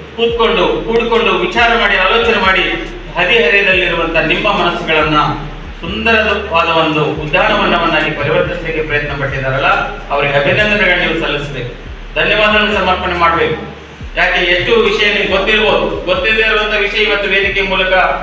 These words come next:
ಕಿರಣ್ ಪಾಟೀಲ್ ಸರ್ ಅವರು ಬಹಳ ಚೆನ್ನಾಗಿ ಹೇಳಿದ್ದಾರೆ. ಅಶುತೋಷ್, ಅಶುತೋಷ್ ರಾಯ್ ಸರ್ ಅವರು ಸಹ ಬಹಳ ಚೆನ್ನಾಗಿ, ಆ, ತಮ್ಮ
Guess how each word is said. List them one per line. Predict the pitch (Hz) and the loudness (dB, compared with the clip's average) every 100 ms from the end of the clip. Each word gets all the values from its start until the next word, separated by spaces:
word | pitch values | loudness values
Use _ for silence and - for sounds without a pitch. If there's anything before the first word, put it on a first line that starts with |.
| - | -2
ಕಿರಣ್ | 180 196 180 | 0 0 0
ಪಾಟೀಲ್ | 175 175 | 0 0
ಸರ್ | 170 165 | -2 -2
ಅವರು | 165 | 0
ಬಹಳ | 160 160 | 0 -2
ಚೆನ್ನಾಗಿ | 160 160 160 | 0 -2 0
ಹೇಳಿದ್ದಾರೆ. | 165 160 - - - - - - - - - - | 0 2 0 -2 -8 -12 -14 -16 -18 -20 -20 -6
ಅಶುತೋಷ್, | 160 156 - 196 190 - | -2 -2 0 0 0 0
ಅಶುತೋಷ್ | 165 165 - - 180 | 0 0 0 2 2
ರಾಯ್ | 180 180 175 | 2 2 0
ಸರ್ | 175 170 | 2 4
ಅವರು | 165 165 165 | 6 4 4
ಸಹ | 156 | 2
ಬಹಳ | 156 156 | 2 2
ಚೆನ್ನಾಗಿ, | 156 156 156 156 156 151 147 | 2 2 2 0 -2 -6 0
ಆ, | 147 147 143 | 2 4 2
ತಮ್ಮ | - - 160 | -2 -2 0